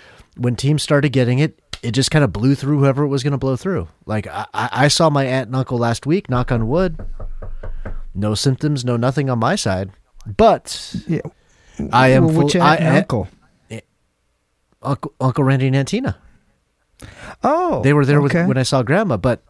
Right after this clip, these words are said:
Speaker 1: but
Speaker 2: That's
Speaker 1: I,
Speaker 2: right.
Speaker 1: who knows? I'm not saying, I'm not saying this as, as anything other than I'm fully vaccinated and I also have my booster. So I don't know if that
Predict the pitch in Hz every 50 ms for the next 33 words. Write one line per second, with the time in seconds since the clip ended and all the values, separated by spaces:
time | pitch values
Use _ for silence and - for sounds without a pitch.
0 | _ _ _ _ _ _ - 127 127 117 175 143 - - - 120 127 113 - 160
1 | 170 196 214 185 143 - _ - - - - - - _ - - 160 160 147 139
2 | 147 196 226 196 175 160 143 131 - - 151 143 143 143 - - - 120 127 131
3 | - - 143 135 131 127 127 117 - 131 123 113 98 - - - 120 123 123 104
4 | 120 127 131 135 123 165 170 180 175 - - 127 120 131 120 113 120 120 127 135
5 | 135 - - - - - - - _ _ _ _ _ _ _ _ _ _ _ _
6 | _ - 127 131 127 120 - 143 139 131 135 117 127 127 131 120 - - 151 139
7 | 156 151 - - _ _ _ _ _ _ _ _ _ - 160 170 170 151 147 135
8 | 131 131 - 143 131 123 139 139 123 170 175 156 - - 95 87 - - 110 92
9 | 95 101 113 117 120 127 123 - 135 117 110 110